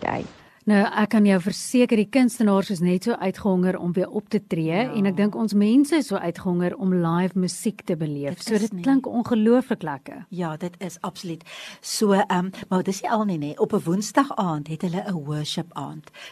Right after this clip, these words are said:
Speaker 3: Dit is so besonder. Ek het vir Lita gesê sy moet verduidelik hoe werk hierdie worship aande.
Speaker 1: Elke Woensdag is worship terapie. Worship leiers van verskillende kerke tree op. Jy kom verseker meer opbouend daar uit. Dit is gratis en verniet.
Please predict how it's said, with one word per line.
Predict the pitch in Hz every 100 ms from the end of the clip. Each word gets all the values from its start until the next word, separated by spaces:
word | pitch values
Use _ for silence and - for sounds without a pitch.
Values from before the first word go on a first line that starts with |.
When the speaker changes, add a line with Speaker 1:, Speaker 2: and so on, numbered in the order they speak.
| -
Speaker 3:
Dit | 185 185
is | 240 -
so | 233 226
besonder. | 214 - 160 160 160
Ek | - 208
het | 208
vir | 185
Lita | 170 190
gesê | 196 - 185
sy | -
moet | 185 190
verduidelik | 202 151 165 180
hoe | 185 -
werk | 143 156 151
hierdie | 170 151
worship | 147 147 160 -
aande. | 151 147 123 139 _ _ _
Speaker 1:
Elke | - 269 339 -
Woensdag | 220 196 - 190 -
is | 196
worship | 190 185 185 196 -
terapie. | 175 165 - 165 185 - -
Worship | 196 220 285
leiers | 214 185 180 185 -
van | 185 180
verskillende | 190 - 202 202 202 196
kerke | 180 175 - 185
tree | 170 170
op. | - - - - - - -
Jy | 202
kom | 226 233
verseker | 233 - 247 240 254
meer | 196 185 -
opbouend | 175 160 165 175 180
daar | 170 165
uit. | - 170 156 - - _ _
Dit | - 190
is | 220
gratis | - - 208 196 202 -
en | 180 180
verniet. | - 175 156